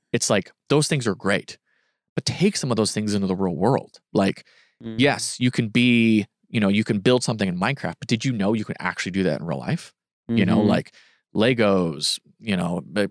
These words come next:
Speaker 1: building materials, whatever it is. Um, and I think that that's the key going into this next phase of society is like, that's great.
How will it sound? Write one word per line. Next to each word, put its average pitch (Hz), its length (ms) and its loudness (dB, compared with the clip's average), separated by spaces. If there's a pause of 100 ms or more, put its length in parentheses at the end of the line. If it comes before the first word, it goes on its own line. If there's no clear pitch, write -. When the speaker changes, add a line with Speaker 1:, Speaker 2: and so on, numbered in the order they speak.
Speaker 1:
building 135 300 2
materials, 95 480 0
whatever 104 360 2
it 92 100 0
is. 110 380 2 (500)
Um, 95 420 0 (180)
and 123 100 2
I 117 80 2
think 135 240 -4
that 107 220 4 (120)
that's 127 320 0
the 117 80 0
key 107 580 0 (100)
going 117 300 2
into 104 140 0
this 98 200 -2
next 104 400 -2
phase 95 680 2
of 90 220 -4
society 110 480 0
is 90 120 -4
like, 85 240 -6 (600)
that's 104 140 0
great. 110 360 0